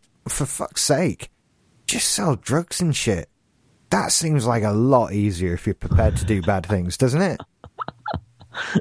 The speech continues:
I mean, what, if you decided, "I'm not gonna do legitimate business, I'm gonna steal diamonds and stuff, that's my living," then you've, you, you know, you've made that choice in life.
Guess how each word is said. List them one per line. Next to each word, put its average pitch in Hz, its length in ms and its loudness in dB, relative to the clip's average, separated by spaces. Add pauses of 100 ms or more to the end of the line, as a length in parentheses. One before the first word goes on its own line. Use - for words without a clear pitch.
(540)
I 101 100 0
mean, 160 140 2
what, 175 180 4
if 175 200 2
you 185 80 2
decided, 147 800 2
"I'm 135 140 2
not 160 120 2
gonna 143 180 2
do 127 180 2
legitimate 110 640 0
business, 110 440 0
I'm 120 180 2
gonna 110 280 0
steal 123 380 0
diamonds 117 580 -2
and 95 140 -4
stuff, - 320 -4
that's 110 260 -4
my 101 160 2
living," 98 460 -2 (880)
then 175 240 2
you've, 139 340 0
you, 135 120 -2 (160)
you 120 80 2
know, 101 220 -2
you've 110 320 -2
made 104 260 0
that 120 160 -2
choice 135 340 -2
in 87 100 -2
life. 80 340 -6